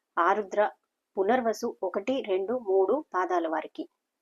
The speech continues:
దశమ స్థానంలో రాస్యాధిపతి బుధుడు ఉచ్చస్థితిలో ఉన్న శుక్రుడితో కలిసి ఉన్నందువల్ల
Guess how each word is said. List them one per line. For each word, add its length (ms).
దశమ 340
స్థానంలో 600
రాస్యాధిపతి 880
బుధుడు 460
ఉచ్చస్థితిలో 680
ఉన్న 200
శుక్రుడితో 580
కలిసి 340
ఉన్నందువల్ల 680